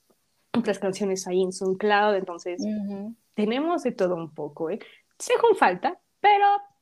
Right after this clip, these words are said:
Speaker 1: Sehun yo lo veo más en la actuación, pero tal vez en algún momento
Speaker 2: No,
Speaker 1: saca.
Speaker 2: pero Sehun tiene, tiene una canción en solista en un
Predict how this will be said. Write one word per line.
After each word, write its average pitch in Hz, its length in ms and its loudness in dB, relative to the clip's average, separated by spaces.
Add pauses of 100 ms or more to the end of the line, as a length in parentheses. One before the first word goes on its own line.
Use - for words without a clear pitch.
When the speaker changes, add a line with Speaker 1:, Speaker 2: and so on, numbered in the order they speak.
(460)
Speaker 1:
Sehun - 400 -8
yo 330 80 -4
lo 294 60 -4
veo 240 140 -4
más 208 160 -10
en 220 60 -6
la 196 60 -8
actuación, 220 440 -4
pero 240 200 -2
tal 370 160 -4
vez 359 160 -8
en 277 60 -2
algún 220 160 -2
momento 202 560 -4 (240)
Speaker 2:
No, 302 200 6
Speaker 1:
saca. 320 120 6
Speaker 2:
pero 330 160 4
Sehun 359 280 2
tiene, 330 560 0
tiene 285 260 0
una 302 200 -2
canción 196 400 -6
en 226 120 -6
solista 190 500 -4
en 165 240 -8
un 165 640 -10